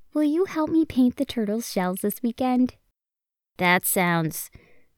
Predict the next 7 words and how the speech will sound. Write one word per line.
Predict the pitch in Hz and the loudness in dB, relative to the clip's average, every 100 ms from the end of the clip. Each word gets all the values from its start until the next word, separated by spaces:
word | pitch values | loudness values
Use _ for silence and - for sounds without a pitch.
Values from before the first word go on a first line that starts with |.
| _ _ | _ _
excellent." | 165 165 - - - - 147 139 131 120 101 - - - _ _ _ _ _ _ _ - | 0 0 -2 -10 -8 -4 -2 -2 -4 -8 -12 -14 -18 -18 _ _ _ _ _ _ _ -2
Little | 277 302 | 0 2
Hedgehog | 240 214 190 185 170 175 | 0 -2 -2 -2 0 0
and | 185 180 | 0 0
B | 190 165 | 0 -2
B | 135 170 | -4 -6
giggled. | - 165 - 156 151 160 | -4 -4 -4 -4 -6 -8